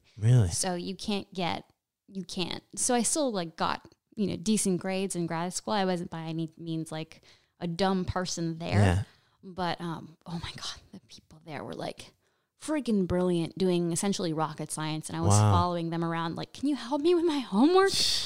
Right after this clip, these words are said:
Speaker 2: I don't get it."
Speaker 1: Yeah.
Speaker 2: <laughs> I was the person copying people's, like, "How did you do this code? What?
Speaker 1: Yeah.
Speaker 2: Okay. Okay. It's that. <laughs> Got it." <laughs> Oh, that kicked my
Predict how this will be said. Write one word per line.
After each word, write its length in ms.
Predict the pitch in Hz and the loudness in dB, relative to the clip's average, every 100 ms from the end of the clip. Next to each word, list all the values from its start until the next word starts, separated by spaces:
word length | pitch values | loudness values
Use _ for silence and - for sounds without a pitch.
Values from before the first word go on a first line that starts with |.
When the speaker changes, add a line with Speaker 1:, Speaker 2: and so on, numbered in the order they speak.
| - | -2
Speaker 2:
I 80 | 320 | 2
don't 220 | 427 440 - | 4 2 2
get 220 | 392 - | 2 2
it." 220 | - 381 - - _ | -6 -12 -16 -20 _
Speaker 1:
Yeah. 300 | - 92 98 98 - | 2 4 4 0 -4
Speaker 2:
<laughs> 200 | - - | -6 4
I 60 | - | 4
was 100 | 311 | 4
the 100 | 330 | 0
person 360 | 320 311 302 277 | -2 -2 -2 -2
copying 720 | - 240 254 247 254 247 247 | 0 0 0 0 2 2 0
people's, 560 | - 262 247 240 233 | -4 -6 -4 -4 -2
like, 220 | 226 214 - - - | -4 -6 -12 -18 -16
"How 120 | - 254 | -4 -2
did 140 | 262 | 0
you 60 | 269 | 0
do 140 | 277 | 2
this 200 | 294 285 | 4 2
code? 580 | - 247 269 277 233 240 | -2 -4 -4 -4 -4 -6
What? 120 | - - | -2 4
Speaker 1:
Yeah. 180 | 101 98 | 4 4
Speaker 2:
Okay. 400 | 262 269 269 311 _ _ _ _ - | -2 -4 -6 -10 _ _ _ _ -18
Okay. 300 | - 240 214 - _ _ | -12 -12 -12 -18 _ _
It's 140 | 220 - | -12 -8
that. 240 | 277 294 - | -6 -8 -4
<laughs> 40 | |
Got 440 | 214 226 269 294 | 4 4 4 2
it." 640 | 254 - 240 359 370 - 381 339 | 0 2 6 10 8 8 4 2
<laughs> 80 | 453 - - 508 _ - - - 302 - - | -8 -10 -16 -20 _ -12 -10 -10 -14 -16 -6
Oh, 260 | 220 175 - - - _ _ | -4 -4 -8 -20 -20 _ _
that 220 | 196 190 | -12 -12
kicked 240 | - 185 - | -6 -8 -6
my 200 | 170 | -6